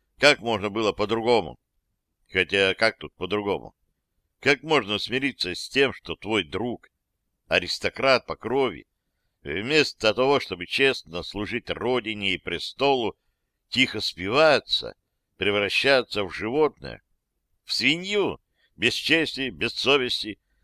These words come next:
с одним только устремлением выпить? Жестко? Да, жестко. А как иначе? Если такого человека жалеть, если скрывать, если обзывать его пагубную привычку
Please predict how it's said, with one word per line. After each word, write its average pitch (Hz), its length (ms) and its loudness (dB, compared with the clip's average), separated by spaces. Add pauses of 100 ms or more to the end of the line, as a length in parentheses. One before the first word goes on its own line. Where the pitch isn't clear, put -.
(100)
с - 120 -4
одним 147 360 0
только 143 260 2
устремлением 113 1120 -2
выпить? - 720 -8 (680)
Жестко? - 720 -2 (440)
Да, 98 360 4
жестко. 98 580 -4 (360)
А 82 160 -8
как - 260 4
иначе? 135 480 -2 (760)
Если 127 360 0
такого 123 400 0
человека 117 460 -2
жалеть, 101 720 -4 (320)
если 123 480 -2
скрывать, 117 920 -2 (220)
если 131 380 0
обзывать 123 640 4
его 104 260 -2
пагубную 110 540 2
привычку 107 720 -4